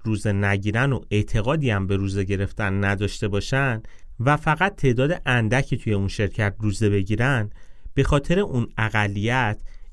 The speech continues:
احتمالاً ساعت کاری شرکت توی ماه رمضون تغییر می‌کنه.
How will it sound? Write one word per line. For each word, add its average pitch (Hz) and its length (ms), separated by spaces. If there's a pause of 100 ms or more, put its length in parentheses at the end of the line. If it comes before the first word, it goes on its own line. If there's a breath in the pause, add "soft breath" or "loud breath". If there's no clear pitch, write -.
احتمالاً 117 680
ساعت 101 440
کاری 117 420
شرکت 104 440
توی 104 160
ماه 98 260
رمضون 95 560 (380 soft breath)
تغییر 101 520
می‌کنه. 90 460